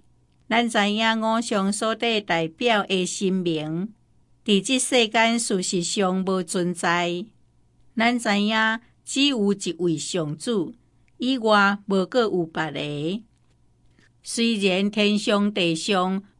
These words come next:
有互人称呼做神的，虽然有真济神，也有真济主，但是咱只有一位上主，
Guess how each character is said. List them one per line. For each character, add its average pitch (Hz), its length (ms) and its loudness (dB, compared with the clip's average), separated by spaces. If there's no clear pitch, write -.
有 196 160 2
互 180 200 0
人 170 360 0
称 196 380 -2
呼 190 240 -2
做 240 280 0
神 175 440 -4
的， 165 460 -6
虽 240 260 -2
然 208 420 0
有 190 200 0
真 208 360 2
济 170 340 -2
神， 160 720 -4
也 202 140 0
有 185 300 0
真 202 320 2
济 165 400 -2
主， 214 440 -4
但 175 240 0
是 170 480 -2
咱 233 220 2
只 247 200 0
有 208 260 0
一 196 240 -8
位 175 180 0
上 156 380 -4
主， 196 420 -4